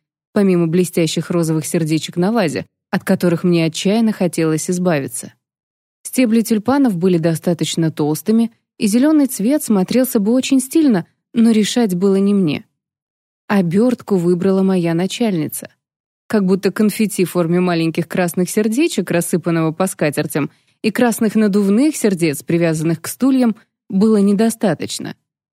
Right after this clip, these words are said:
Но если я пыталась что-то предлагать, Кэролайн постоянно напоминала мне: «Милая, ты ломишься в открытую дверь.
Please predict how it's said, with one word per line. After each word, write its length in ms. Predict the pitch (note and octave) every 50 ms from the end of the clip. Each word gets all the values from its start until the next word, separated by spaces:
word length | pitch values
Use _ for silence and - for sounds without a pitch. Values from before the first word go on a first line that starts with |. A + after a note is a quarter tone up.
| _ _ _ _ _ _ _ _ _ _ -
Но 100 | D4 D4+
если 360 | C#4+ C4+ C#4 B3+ - A3+ G#3+
я 160 | G3+ G#3 G#3
пыталась 500 | G#3 - E3+ D#3 - F#3+ G#3+ G3+ F3 D3+
что-то 320 | - - - E3+ D#3 E3+
предлагать, 720 | D3+ - E3 D#3+ D#3+ E3 D#3+ D#3+ D#3 G3 B3 C4 B3+ - _ _ _ _ _ _ _ _ _
Кэролайн 500 | - D4 D4 C#4+ C#4 C4 C4+ C4 B3 A3+
постоянно 680 | - - A#3+ - - - G#3+ G#3 G#3 A3+ A#3 A3+ A3+
напоминала 640 | A3 A3 G#3 G#3+ G#3+ G#3 G#3+ A3 A#3+ B3+ A#3+ F3+ C#3+
мне: 260 | C#3+ C#3+ - - G3 - _ _ _ _ _ _ _ _ _ _ -
«Милая, 480 | G#3 F#3+ E3+ C3+ G2+ D#2 - - A3 _ _ _ _ _
ты 140 | - - G#3+
ломишься 540 | G3 F#3 F3+ F3 F3+ A3+ C4 - - - C#4
в 20 |
открытую 540 | B3 A3 - - - E3 E3 D#3 - F3+ G#3
дверь. 400 | G3+ F#3+ F#3+ E3+ D#3+ D#3+ F3 -